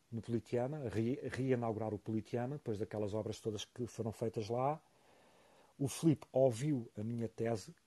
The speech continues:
que eu tive que fazer uma tese lá em Inglaterra para o curso,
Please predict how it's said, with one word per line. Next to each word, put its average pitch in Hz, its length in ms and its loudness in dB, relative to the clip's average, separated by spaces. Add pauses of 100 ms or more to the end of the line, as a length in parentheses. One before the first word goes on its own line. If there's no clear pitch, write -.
(100)
que - 80 -8
eu 98 40 -2
tive - 180 -10
que - 60 -16
fazer 107 180 0
uma 110 140 -2
tese 107 280 -4
lá 110 140 -2
em 107 40 -4
Inglaterra 110 400 -4
para 120 140 -4
o - 40 -2
curso, 139 440 -6